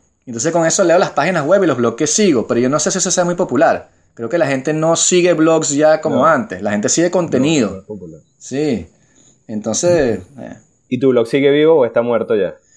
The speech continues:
Speaker 1: No, sigue vivo, sigue vivo. Y este,
Speaker 2: Sigue vivo.
Speaker 1: bueno, est-, está ahí en el limbo, ¿no? No es que nadie, no sé si la gente se mete, no tengo tiempo sin, sin furungarlo, pero, pero no, está ahí, ahí se quedará, supongo. O sea, eso no me, no me da,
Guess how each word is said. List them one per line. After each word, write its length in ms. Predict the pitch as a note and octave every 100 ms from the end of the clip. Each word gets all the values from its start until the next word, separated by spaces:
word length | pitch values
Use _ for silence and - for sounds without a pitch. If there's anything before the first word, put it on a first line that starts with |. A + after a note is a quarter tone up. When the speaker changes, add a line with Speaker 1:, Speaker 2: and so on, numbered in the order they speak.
| _
Speaker 1:
No, 220 | B2+ A#3 C#4+
sigue 200 | D#3+ G3+
vivo, 200 | C4+ A#3
sigue 260 | C3+ C3+ F3+
vivo. 280 | B3+ E3+ C3
Y 140 | B2
este, 220 | A#2+ -
Speaker 2:
Sigue 200 | B2+ B2+ B2
vivo. 120 | A#2
Speaker 1:
bueno, 160 | G#3+
est-, 140 | D#3+ -
está 240 | - A#2
ahí 140 | D#3+ A3
en 160 | C#4
el 240 | F#3+ C#3 C3
limbo, 340 | F#3+ C#3+ A2
¿no? 160 | A#2+ D3+
No 80 |
es 60 | A2
que 180 | C3+ C3
nadie, 200 | A2+ G#2
no 120 | G#2+
sé 100 | C#3
si 100 | F3+
la 140 | G#3 B2
gente 160 | A#2+
se 120 | -
mete, 220 | D3+ D#3+ D3
no 120 | A#2+
tengo 180 | A2 A2+
tiempo 220 | C3 D#3
sin, 300 | E3+ C#3+ F#2 _ _ - - - - -
sin 380 | - A#2+ A2
furungarlo, 800 | G2+ - A2+ A2+ A2 E3+ D#3 B2
pero, 760 | C3 A#2 A#2 A2+ A2 G#2 G2+ F2 _ - - -
pero 200 | G#2+ G2+
no, 160 | B3+ D4+
está 220 | - E3+
ahí, 80 | G#3
ahí 80 |
se 120 | A3+ D#4+
quedará, 380 | E4 B3 G#3+ B3+
supongo. 480 | - - G#3+ B2+ F#2
O 40 |
sea, 160 | - -
eso 180 | -
no 120 | A2+ B2+
me, 260 | F3+ D3
no 100 | G#2
me 100 | G2+
da, 600 | A#2+ C#3 E3+ E3 A2 F2+